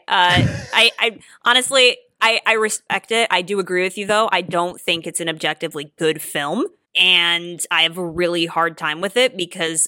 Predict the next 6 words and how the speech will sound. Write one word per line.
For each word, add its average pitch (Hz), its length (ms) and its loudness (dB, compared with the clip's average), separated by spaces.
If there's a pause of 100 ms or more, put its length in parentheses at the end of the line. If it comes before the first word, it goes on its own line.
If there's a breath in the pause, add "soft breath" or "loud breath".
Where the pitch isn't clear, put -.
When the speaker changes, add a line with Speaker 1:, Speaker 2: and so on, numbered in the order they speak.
Speaker 2:
I 165 180 0
think 170 300 -6
it 160 160 -4
personally 160 540 -6
undid 151 520 -6 (1000)
almost 170 420 -4